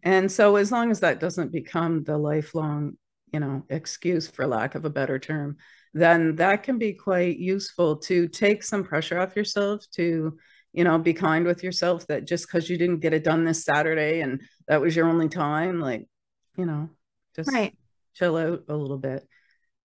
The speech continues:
Speaker 2: And it doesn't have to be complicated to get started either. Really, you don't have to overcomplicate it, even though we naturally like to do that. I'm like that. If you're interested in finding out about something,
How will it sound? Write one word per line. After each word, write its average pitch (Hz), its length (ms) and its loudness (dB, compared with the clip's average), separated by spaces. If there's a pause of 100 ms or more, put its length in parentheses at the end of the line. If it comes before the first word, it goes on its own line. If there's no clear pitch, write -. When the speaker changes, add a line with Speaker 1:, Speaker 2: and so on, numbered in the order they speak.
(140)
Speaker 2:
And 254 220 4
it 220 180 2
doesn't 214 440 2
have 196 300 0
to 190 100 -6
be 185 180 0
complicated 196 840 -2
to 190 120 -4
get 180 240 -2
started 175 440 0
either. 190 520 0
Really, 196 500 0
you 180 200 -4
don't 147 320 -2
have 180 260 -2
to 202 80 0
overcomplicate 202 680 0
it, 208 120 -2
even 180 280 -4
though 175 140 0
we 165 120 -4
naturally 165 420 -2
like 202 200 0
to 220 80 -6
do 196 180 0
that. 185 240 2
I'm 185 220 2
like 185 240 0
that. 165 320 0 (360)
If 196 220 2
you're 202 200 6
interested 208 580 2
in 190 160 0
finding 175 520 -4 (200)
out 214 280 6 (460)
about 180 300 2
something, 165 580 0